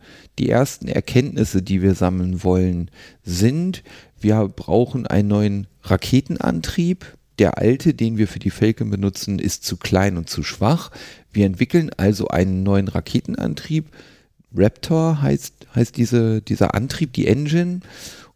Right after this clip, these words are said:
Und wir bauen jetzt mit Hilfe dieser Konstruktion, wie wir die großen Dinger auch mal bauen wollen, so, äh, Ringe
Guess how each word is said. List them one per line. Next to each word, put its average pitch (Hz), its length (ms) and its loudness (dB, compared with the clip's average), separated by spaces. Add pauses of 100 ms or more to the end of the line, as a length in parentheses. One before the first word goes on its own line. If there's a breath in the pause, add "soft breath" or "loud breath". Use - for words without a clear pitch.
Und 123 540 0 (100)
wir 101 240 2
bauen 123 540 0
jetzt - 580 -2 (540 loud breath)
mit 107 180 2
Hilfe 127 320 0
dieser 110 220 2
Konstruktion, 123 760 -2
wie 107 160 0
wir 104 80 0
die 95 140 -2
großen 143 480 0
Dinger 151 280 2
auch - 200 -4
mal 139 180 0
bauen 135 520 -2
wollen, 127 580 0 (520 loud breath)
so, 101 640 2
äh, - 80 -10
Ringe 101 1040 0